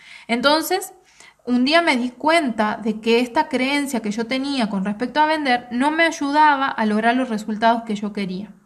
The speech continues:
Y empecé a entrenarme en vender. Y hasta acá vendí de todo. Vendí drones, vendí remeras, relojes, cámaras tipo GoPro. Hasta un día vendí alfajores de maicena y café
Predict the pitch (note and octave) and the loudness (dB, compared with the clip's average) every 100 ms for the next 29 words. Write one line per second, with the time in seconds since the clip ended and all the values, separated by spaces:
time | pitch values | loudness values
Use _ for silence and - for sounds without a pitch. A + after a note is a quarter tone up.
0 | _ - - - B3 C4 C4 C#4+ E4 C#4 | _ -20 -20 -4 0 2 0 -2 0 2
1 | A#3 A3+ A#3 C4+ C#4 D4+ E4 E4+ F#4 C5+ | 2 0 0 -2 2 2 2 0 -2 -4
2 | - _ _ _ A3 G#3 G3+ F#3+ F3+ E3+ | -10 _ _ _ 2 2 4 2 2 0
3 | - _ _ _ - - A#3+ A#3 C#4+ C#4 | -8 _ _ _ -18 0 2 4 2 2
4 | D#4+ F#4+ G4+ - - _ _ _ A#3+ D4+ | 4 4 2 -10 -20 _ _ _ -2 0
5 | E4+ E4 A3+ A3 F#3 F#3 - _ _ _ | 2 2 2 2 0 -6 -12 _ _ _
6 | - A#3 C4+ D4+ E4 G#3+ A3 B3 B3+ E4+ | -2 0 2 0 0 2 4 4 4 0
7 | - - _ _ _ - A3 C#4 C#4 B3 | -2 -14 _ _ _ 0 2 2 0 2
8 | A3+ G#3+ A#3+ C#4+ - _ _ G#3+ A3 B3 | 2 2 0 -4 -12 _ _ 2 4 4
9 | C4+ C4+ A3+ A3 A3 B3+ C#4 C4 B3+ B3 | 2 0 -2 -4 0 0 0 -2 -4 -2
10 | B3+ A3 G3+ F#3+ A#3 G#3+ G#3+ - - - | 0 0 -2 -2 0 0 -2 -14 -20 -4
11 | - A#3+ D4 C4+ C4 D4+ E4+ F#4+ F#4 A#3 | 0 0 0 0 0 2 2 2 2 0
12 | A#3+ C#4 C#4+ C4 A3 G#3+ - B3 B3+ C4+ | 0 2 2 2 0 -4 0 2 2 2
13 | A3 G3+ G#3 A3+ B3 C#4 B3+ G3+ A3+ C4+ | 2 2 0 0 -2 -2 -2 -2 0 -2